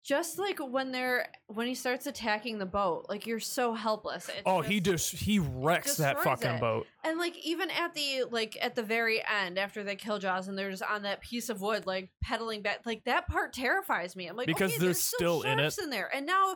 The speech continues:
Speaker 2: Yeah.
Speaker 1: they're surrounded by fucking blood, and sharks will eat each other."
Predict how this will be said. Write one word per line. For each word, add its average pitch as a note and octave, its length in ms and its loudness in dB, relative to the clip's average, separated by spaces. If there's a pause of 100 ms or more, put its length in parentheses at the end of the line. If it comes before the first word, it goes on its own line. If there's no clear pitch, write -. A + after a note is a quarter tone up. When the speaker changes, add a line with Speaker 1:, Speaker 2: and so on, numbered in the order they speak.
(140)
Speaker 2:
Yeah. C3+ 160 -2
Speaker 1:
they're B2 100 4
surrounded F#4 460 0
by F#4+ 80 0
fucking F4 480 0
blood, C4 480 2
and B3+ 180 -2
sharks F#4+ 420 -2
will F4+ 240 2
eat E4 220 0
each D#4+ 200 0
other." D3+ 360 -2